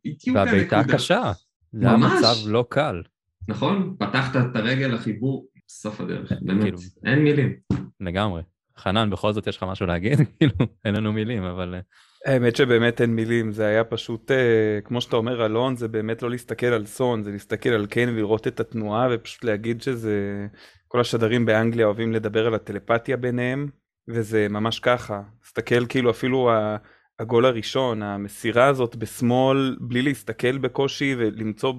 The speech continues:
Speaker 3: בדיוק את סון בנקודה שבה הוא אוהב לקבל את הכדור, עם הפנים לכיוון השער. אה, זה מדהים. זה פשוט, באמת, אין לתאר את הדבר הזה, ו-,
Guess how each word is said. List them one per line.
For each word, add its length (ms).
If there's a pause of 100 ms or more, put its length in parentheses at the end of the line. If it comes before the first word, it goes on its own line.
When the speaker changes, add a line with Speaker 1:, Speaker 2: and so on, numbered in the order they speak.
(180)
Speaker 3:
בדיוק 520
את 100
סון 440 (400)
בנקודה 480
שבה 260
הוא 80
אוהב 120
לקבל 300
את 120
הכדור, 520
עם 100
הפנים 380
לכיוון 420
השער. 640 (460)
אה, 440 (580)
זה 140
מדהים. 440 (360)
זה 120
פשוט, 420 (320)
באמת, 460
אין 320
לתאר 380
את 120
הדבר 420
הזה, 360
ו-, 220